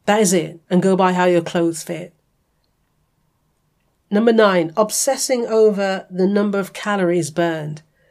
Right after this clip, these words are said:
Numbers, again. For any of you that go onto these cardio machines, cardio machines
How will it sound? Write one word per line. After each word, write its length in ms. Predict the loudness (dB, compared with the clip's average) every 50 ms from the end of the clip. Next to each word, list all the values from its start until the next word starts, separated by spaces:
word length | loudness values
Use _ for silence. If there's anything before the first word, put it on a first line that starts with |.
| _ _ _ _ _ _ _ _ -2
Numbers, 800 | 2 2 4 4 6 6 6 4 6 6 6 4 4 2 0 -4 -2
again. 720 | -2 0 2 4 4 4 4 4 2 0 0 -2 -6 -10 -16 _ -20 -20 _ _ _ _ _ _ _ _ _ -2
For 80 | -2 0
any 180 | 2 2 2 2
of 100 | 2 0
you 120 | -2 -2
that 160 | -2 -2 -2 0
go 160 | 0 0 0
onto 180 | 0 -2 -4
these 220 | -6 -4 -6 -6 -4
cardio 420 | -2 0 0 2 2 2 0 2
machines, 800 | 0 0 -2 -2 0 2 2 2 2 0 -4 -6 -8 -10 -12 -12 _ _ _ _ _ _ _ _ _ _ _ _ _ -10
cardio 440 | -6 -2 0 2 2 2 2 2 2
machines 720 | 0 0 -2 -2 -4 -4 -4 -4 -6 -8 -8 -10 -14 -16